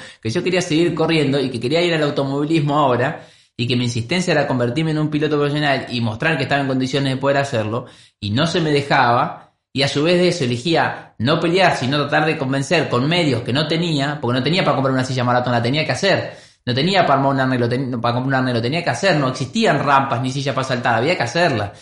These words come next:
y tampoco había los medios para hacerlo, entonces había que fabricar de alguna manera. Entonces, o sea, si me quería abstraer de eso, ir a un boliche, y que en el boliche te saquen, porque había mucha gente, que en el boliche no te dejen entrar, porque el baño está arriba, que en el boliche,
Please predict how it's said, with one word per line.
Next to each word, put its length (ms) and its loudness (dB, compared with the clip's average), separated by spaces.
y 80 -4
tampoco 280 0
había 120 4
los 140 0
medios 200 0
para 160 2
hacerlo, 240 0
entonces 200 -2
había 100 -2
que 100 -2
fabricar 340 0
de 80 4
alguna 220 2
manera. 360 0
Entonces, 380 -4
o 380 -20
sea, 300 2
si 160 -6
me 120 -2
quería 220 0
abstraer 400 2
de 140 2
eso, 220 0
ir 160 0
a 20 0
un 80 -2
boliche, 380 0
y 180 -2
que 80 0
en 60 0
el 60 0
boliche 300 2
te 120 -2
saquen, 360 0
porque 200 -2
había 120 2
mucha 220 -2
gente, 240 -2
que 60 -2
en 80 -2
el 40 -2
boliche 260 -2
no 80 0
te 80 -2
dejen 200 -2
entrar, 300 0
porque 160 -2
el 60 0
baño 200 0
está 140 -2
arriba, 320 2
que 60 -2
en 60 -2
el 60 -2
boliche, 480 -2